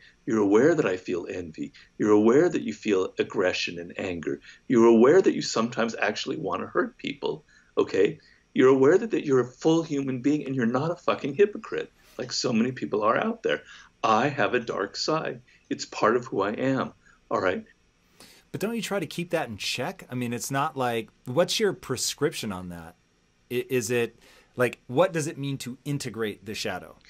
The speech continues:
Speaker 1: It means, uh, we keep coming back to this, you know, as I said, I'm, I'm so boring here 'cause I keep repeating the same idea. It means you're aware of it,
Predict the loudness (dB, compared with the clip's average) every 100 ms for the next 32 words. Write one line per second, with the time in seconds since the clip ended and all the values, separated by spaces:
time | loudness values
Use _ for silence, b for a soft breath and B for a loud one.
0 | b b b b b b b _ 2 2
1 | 4 4 4 2 -2 -8 -12 _ _ -2
2 | 0 0 -2 -10 -8 -2 -2 0 0 0
3 | -8 -8 -10 -10 -20 _ _ -10 -6 -6
4 | -6 -6 -6 -6 -6 -8 -6 0 0 4
5 | 6 6 4 -4 -8 -10 -8 -4 -4 -2
6 | -2 -2 -2 0 2 2 2 4 2 4
7 | 4 6 6 8 8 6 4 -2 -10